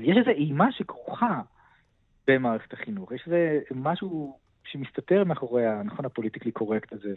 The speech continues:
וגם מאחורי תוכניות המצטיינים, מאחורי ההסללה להייטק. יש איזה משהו שם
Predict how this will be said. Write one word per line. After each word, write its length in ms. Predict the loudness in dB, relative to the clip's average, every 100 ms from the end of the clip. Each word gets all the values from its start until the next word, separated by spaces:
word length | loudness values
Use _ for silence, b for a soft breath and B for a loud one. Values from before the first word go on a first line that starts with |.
| -6
וגם 200 | -4 -2
מאחורי 500 | -4 -4 0 0 -2 B B B
תוכניות 360 | -4 2 4 6
המצטיינים, 840 | 4 2 2 4 6 4 4 2
מאחורי 340 | -2 -4 0 2
ההסללה 500 | 2 0 -4 -2 -2
להייטק. 520 | -2 -4 -4 -8 -10 -4
יש 180 | -2 0
איזה 140 | 2 2
משהו 320 | 4 2 2 0
שם 240 | 0 0